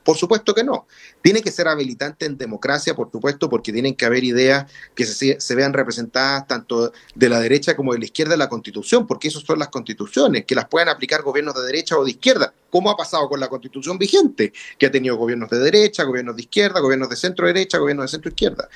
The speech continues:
Pero la gran pregunta es,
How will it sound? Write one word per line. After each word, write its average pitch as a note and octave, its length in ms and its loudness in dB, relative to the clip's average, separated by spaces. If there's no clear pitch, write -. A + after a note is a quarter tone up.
Pero C#3+ 160 8
la B2+ 100 2
gran F#3 240 -2
pregunta G#3+ 640 -4
es, E3 340 0